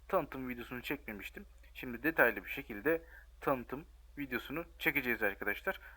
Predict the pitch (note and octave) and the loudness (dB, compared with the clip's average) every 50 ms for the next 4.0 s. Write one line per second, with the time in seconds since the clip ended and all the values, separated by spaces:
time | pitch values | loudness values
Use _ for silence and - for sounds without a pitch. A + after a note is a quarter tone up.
0 | - - E3+ F3 E3 F3 E3 D3+ D#3+ E3 E3 D#3+ D#3 E3+ E3+ E3 - D3+ C#3 C3 | 4 6 6 8 8 6 2 2 2 2 2 2 0 -2 -2 -2 0 2 2 2
1 | B2 A#2+ A#2 A2 A#2 C3+ F3+ D#3+ B2+ A#2 A2 D#3+ F#3 F#3 - C#3 C3 B2 - E3 | 0 -4 -8 -8 -8 -6 -4 -2 -2 2 4 4 6 6 6 6 4 4 -2 -2
2 | F#3 - - - - - - - - E3+ - - - - - D3 - - B2+ A#2 | -6 -8 -14 -20 -20 -18 -2 2 2 2 2 0 -10 -8 -8 -8 -8 -10 -10 -8
3 | A#2 A2 - A#2 G#2+ G2+ G#2 G2 G2+ - G2+ G#2 G2+ - - - A2 - - | -8 -6 -4 -2 0 2 2 2 0 0 0 0 0 0 0 -4 -4 -4 -6